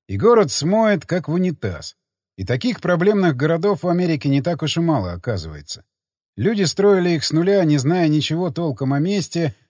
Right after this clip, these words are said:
а потом оказывается, что где-то землетрясения регулярные, где-то ещё что-то. А вот здесь так, вода с гор. Хотя Болдеру уже всё равно, похоже. Можно смываться.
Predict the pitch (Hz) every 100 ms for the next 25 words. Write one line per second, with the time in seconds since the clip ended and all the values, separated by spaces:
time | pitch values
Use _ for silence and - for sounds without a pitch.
0 | _ - 85 95 220 202 208 208 190 185
1 | 143 156 - 120 107 196 147 127 131 131
2 | 135 175 190 170 165 165 175 135 123 107
3 | 101 92 67 - 160 180 165 110 131 147
4 | 104 127 113 104 92 - _ _ _ 90
5 | 107 135 156 240 - 151 135 98 - _
6 | _ 90 117 151 196 131 113 95 - _
7 | _ _ 107 208 233 165 - _ _ _
8 | _ - 95 196 202 170 180 175 156 135
9 | 156 - 160 160 170 160 107 98 92 76
10 | 76 - _ 113 190 147 139 - 139 131
11 | 90 - 73